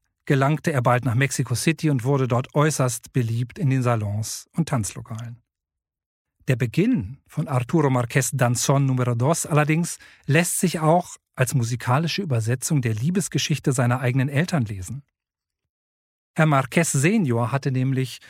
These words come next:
seiner Angebeteten einst Serenaden unterm Balkon gesungen.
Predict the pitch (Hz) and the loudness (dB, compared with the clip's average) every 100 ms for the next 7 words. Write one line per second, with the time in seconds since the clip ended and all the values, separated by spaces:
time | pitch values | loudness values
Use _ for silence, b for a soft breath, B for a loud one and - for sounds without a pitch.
0 | B B - 123 135 131 156 151 143 143 | B B 0 0 2 0 0 0 0 -2
1 | 139 151 - 117 151 - - - 123 117 | -2 -4 -4 -2 -2 -4 -8 -2 -2 0
2 | 120 107 113 139 147 156 135 123 123 - | 0 0 -2 0 -2 -2 -2 0 -2 -2
3 | 190 131 98 107 98 120 | -2 -2 -4 -6 -10 -14